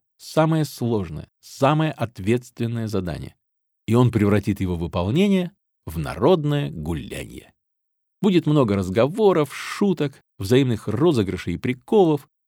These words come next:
воспоминания о былом, все засидятся затемно, а то и до рассвета. Но ВОЗ нерешенных задач останется на прежнем месте. При этом, чем более рутинной,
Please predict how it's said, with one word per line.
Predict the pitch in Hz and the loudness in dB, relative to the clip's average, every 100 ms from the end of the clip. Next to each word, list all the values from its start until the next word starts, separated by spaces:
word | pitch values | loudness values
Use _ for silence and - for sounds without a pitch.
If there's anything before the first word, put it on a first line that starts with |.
| _ _ | _ _
воспоминания | 107 131 147 170 107 92 | -4 0 0 0 -2 -2
о | |
былом, | 82 101 131 190 160 120 _ _ _ | -2 0 4 4 2 -2 _ _ _
все | - 240 | -4 0
засидятся | 127 - 107 98 - - | 2 0 2 2 0 -10
затемно, | 82 135 202 - 139 131 127 - _ | -6 -2 -4 -4 -6 -6 -8 -12 _
а | - | -6
то | - | 0
и | 139 | 0
до | 85 71 | 0 -6
рассвета. | - - 131 151 131 104 113 _ _ _ _ _ | -8 -10 -4 -4 -6 -16 -18 _ _ _ _ _
Но | 107 120 | 2 4
ВОЗ | 117 123 - | 6 4 2
нерешенных | 101 98 - 101 87 80 | -2 -2 -2 -2 -2 -4
задач | 90 110 180 - _ _ _ - | -4 -2 -4 -8 _ _ _ -10
останется | 95 - 123 131 - | -10 -4 -4 -4 -8
на | 87 | -8
прежнем | 78 80 78 80 | -6 -8 -6 -8
месте. | 67 - _ _ _ _ _ _ _ _ _ _ _ _ | -10 -14 _ _ _ _ _ _ _ _ _ _ _ _
При | 151 185 | 4 4
этом, | 185 160 | 4 -2
чем | - 165 156 | -2 -2 4
более | 175 160 | 4 6
рутинной, | 156 156 _ 175 147 101 82 - | 4 0 _ 0 0 0 -4 -8